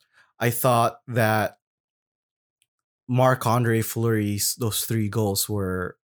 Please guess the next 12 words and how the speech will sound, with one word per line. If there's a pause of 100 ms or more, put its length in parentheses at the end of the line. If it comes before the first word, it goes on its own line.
(160)
uh, (260)
a
little
off. (720)
Uh,
I, (140)
I,
I, (640)
I
wouldn't
think
that,